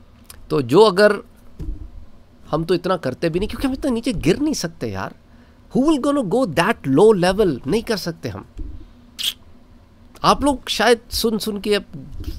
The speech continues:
इतने घटिया हो गए होंगे, लेकिन हम लोग नहीं हो सकते इतने घटिया यार, इतना तो नहीं, असफला साफिलीन नहीं हो सकते हम।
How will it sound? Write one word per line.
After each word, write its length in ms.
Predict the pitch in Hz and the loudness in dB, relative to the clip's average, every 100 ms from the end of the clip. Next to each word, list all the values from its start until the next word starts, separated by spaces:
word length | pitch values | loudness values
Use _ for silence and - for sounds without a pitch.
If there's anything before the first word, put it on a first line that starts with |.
| - | -8
इतने 240 | 165 208 | -6 -4
घटिया 360 | 180 131 175 190 | -2 -2 0 2
हो 140 | 151 | 4
गए 100 | 175 | 2
होंगे, 220 | 208 180 | 0 0
लेकिन 380 | 220 190 196 151 - - - - - - - - - | -2 -2 -2 -4 -8 -20 -20 -20 -20 -20 -20 -12 -4
हम 140 | 175 | 0
लोग 140 | 233 240 | 2 2
नहीं 120 | 247 | 2
हो 60 | 208 | 0
सकते 280 | - - | -2 -6
इतने 200 | 131 - | -8 -6
घटिया 300 | 117 101 123 | -6 -6 -6
यार, 180 | 127 123 | -6 -6
इतना 340 | - - 226 339 | -10 -6 -4 -4
तो 200 | 285 226 | -4 -4
नहीं, 200 | 185 208 | -2 -2
असफला 480 | - - - 269 330 | -2 -2 0 2 2
साफिलीन 500 | - 202 170 208 214 | 2 0 0 -2 0
नहीं 140 | 180 | 2
हो 80 | 160 | 2
सकते 300 | 110 104 - | 0 -8 -16
हम। 260 | 98 80 | -12 -8